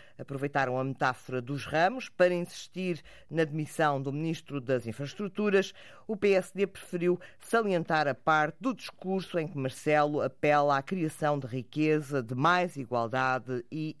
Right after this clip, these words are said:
mais, eh, coesão. Que leitura fazem então os nossos ouvintes destes factos políticos que marcaram, eh, o fim de semana e também, eh, da mensagem, eh, do, eh, discurso do dez de junho do Presidente da República?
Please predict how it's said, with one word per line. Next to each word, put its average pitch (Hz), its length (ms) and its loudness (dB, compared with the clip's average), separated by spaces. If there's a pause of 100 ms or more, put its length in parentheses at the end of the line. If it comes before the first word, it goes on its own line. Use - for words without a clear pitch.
mais, 143 640 -2
eh, 131 100 -4
coesão. 110 600 -4 (420)
Que - 80 -4
leitura 196 300 2
fazem 165 400 0
então 151 280 -2
os 147 120 -8
nossos 143 260 -6
ouvintes 190 400 -6
destes - 440 -8
factos - 500 -2
políticos 214 580 -6
que - 80 -12
marcaram, 143 560 2 (320)
eh, 127 160 0
o 135 180 -4
fim 139 280 -6
de - 80 -10
semana 180 500 0
e 139 100 -4
também, 151 540 2 (260)
eh, 127 180 -4
da 143 180 2
mensagem, 135 960 0 (240)
eh, 120 200 -2
do, 143 440 0
eh, 127 220 4
discurso 131 720 -6
do 120 160 -4
dez 165 240 4
de - 120 -18
junho 170 300 -4
do 131 180 -4
Presidente 139 800 -2
da 135 220 2
República? 175 840 0